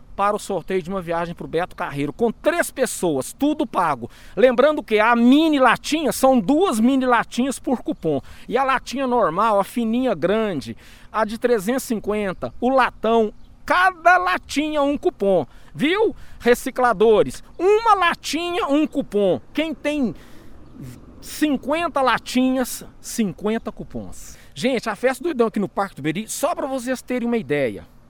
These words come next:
Uma criança, quando fizer dezoito anos, ela vai tirar carteira totalmente grátis. Ou vai tentar tirar a carteira totalmente grátis. Um ponto. Outra criança ganhará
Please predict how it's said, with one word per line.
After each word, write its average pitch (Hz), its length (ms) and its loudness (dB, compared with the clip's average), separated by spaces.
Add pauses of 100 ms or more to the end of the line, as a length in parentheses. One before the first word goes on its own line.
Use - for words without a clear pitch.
(920)
Uma 392 340 2
criança, 247 840 2 (1120)
quando 330 280 2
fizer 254 440 4
dezoito 240 640 4
anos, 262 520 4
ela 240 220 8
vai 262 220 6
tirar 254 420 2
carteira 247 760 2 (520)
totalmente 254 680 4
grátis. - 840 -6
Ou 208 160 2
vai 196 160 4
tentar 175 480 -4
tirar 156 240 -6
a 156 40 -10
carteira 156 440 -8
totalmente 170 500 -8
grátis. 113 400 -12 (400)
Um 302 200 0
ponto. 165 480 -4 (500)
Outra 320 340 4
criança 262 580 0
ganhará 233 680 0